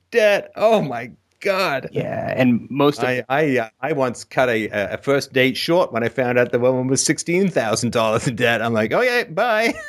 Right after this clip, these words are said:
Speaker 2: Yeah, so
Speaker 1: Uh,
Speaker 2: I, I didn't, uh,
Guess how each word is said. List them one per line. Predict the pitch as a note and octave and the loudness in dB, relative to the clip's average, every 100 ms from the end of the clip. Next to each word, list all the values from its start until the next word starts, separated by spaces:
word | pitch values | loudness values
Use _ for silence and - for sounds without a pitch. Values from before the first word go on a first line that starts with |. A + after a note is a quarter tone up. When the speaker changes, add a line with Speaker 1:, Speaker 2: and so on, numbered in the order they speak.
| C#5+ B4+ C5 _ _ _ - | -14 -18 -20 _ _ _ -14
Speaker 2:
Yeah, | - C3+ A2+ G2+ G#2 - _ _ | -2 2 2 0 -10 -14 _ _
so | - - - A#2 - - | -10 -6 -4 -4 -6 -4
Speaker 1:
Uh, | D3 C3+ A#2+ G#2+ - - | -2 0 0 -4 -8 -6
Speaker 2:
I, | - D#3+ B2 C#3+ | -2 0 0 -2
I | |
didn't, | D3+ D#3+ C#3 C3+ | 0 0 2 4
uh, | B2 A#2 A#2 | 4 2 0